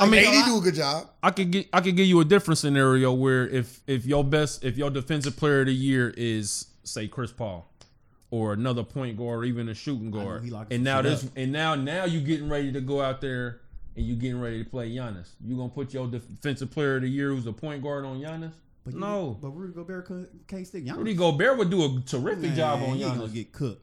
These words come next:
Speaker 2: No, he wouldn't.
Speaker 1: Who he play this year? In the
Speaker 3: Who?
Speaker 1: play, who they lose to?
Speaker 3: Who?
Speaker 1: Uh, Utah.
Speaker 3: Uh, Suns, right?
Speaker 2: Utah. I don't know if they
Speaker 3: Oh, Clippers. Then the Clippers came back and beat 'em.
Speaker 1: Was it Clippers?
Speaker 3: Yeah, 'cause they was, they,
Speaker 1: Was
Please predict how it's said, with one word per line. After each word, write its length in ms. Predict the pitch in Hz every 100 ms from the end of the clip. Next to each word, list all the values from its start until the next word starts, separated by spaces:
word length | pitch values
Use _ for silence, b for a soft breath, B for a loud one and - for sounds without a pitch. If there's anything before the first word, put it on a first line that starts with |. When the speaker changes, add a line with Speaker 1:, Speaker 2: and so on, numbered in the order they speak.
| _
Speaker 2:
No, 240 | 226 240
he 60 | 220
wouldn't. 280 | 220 240 311
Speaker 1:
Who 80 | 349
he 60 |
play 180 | 277 277
this 180 | 247 233
year? 240 | 196 135 - _ _ _ _ -
In 80 | 170
the 60 |
Speaker 3:
Who? 60 | 131
Speaker 1:
play, 180 | 175 185
who 120 | 392
they 120 | 294
lose 240 | 247 226
to? 180 | 131 95 - -
Speaker 3:
Who? 280 | 156 123 - _
Speaker 1:
Uh, 680 | 175 175 165 156 143 139 135
Utah. 380 | 131 170 113 87 - _ _ _ _ _ -
Speaker 3:
Uh, 160 | 110
Suns, 340 | 107 160 190 110
right? 180 | 113 131 - _ _ _ _ _ _
Speaker 2:
Utah. 380 | - 151 160 139 - _
I 40 | 123
don't 320 | 131 131 143
know 40 | 127
if 60 |
they 40 | 120
Speaker 3:
Oh, 100 | 185
Clippers. 480 | - 226 156 - - _ _ _ _ _ _ _
Then 100 | -
the 40 | 151
Clippers 220 | 180 151
came 200 | 131 151
back 160 | 143 127
and 100 | 123
beat 120 | 143
'em. 60 | 107 - _ _
Speaker 1:
Was 140 | 160 214
it 80 | 262
Clippers? 180 | 349 b b b
Speaker 3:
Yeah, 80 | 143
'cause 120 | 135
they 80 | 147
was, 120 | 131
they, 140 | 143
Speaker 1:
Was 240 | 139 135